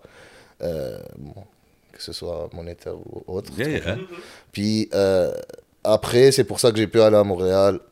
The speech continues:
Speaker 1: faire mes études, puis, euh, tu comprends, comme, commencer à vraiment faire le grind ici.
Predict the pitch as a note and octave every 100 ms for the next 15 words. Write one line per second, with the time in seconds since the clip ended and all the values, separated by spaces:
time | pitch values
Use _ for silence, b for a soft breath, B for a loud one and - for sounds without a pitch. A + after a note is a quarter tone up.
0 | _ _ _ - - G2 G2+ F2+ D#2 F#2+
1 | G2+ F#2+ - F2+ F2+ D#2 G#1+ G1+ - -
2 | D#2+ - F2 - E2 D#2 D#2 D#2+ _ _
3 | _ _ - F2+ F2 - G2+ E2+ F#2+ F2+
4 | G2 F2+ E2 F#2 F#2 F2 - G#2